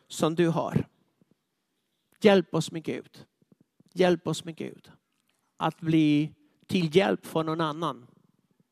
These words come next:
i den här världen. I Jesu namn. Amen. Medan vi fortsätter så här,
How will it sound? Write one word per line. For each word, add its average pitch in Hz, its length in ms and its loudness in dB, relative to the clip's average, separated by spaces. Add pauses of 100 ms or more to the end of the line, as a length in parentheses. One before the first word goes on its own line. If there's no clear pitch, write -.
(240)
i 131 100 -4
den 139 140 -2
här 139 160 -2
världen. - 360 -10 (1900)
I 135 140 -12
Jesu 139 340 0
namn. 107 300 -6 (680)
Amen. 117 400 -14
Medan 233 280 -4 (100)
vi 262 160 -2
fortsätter - 720 -6
så - 140 -4
här, 160 360 -2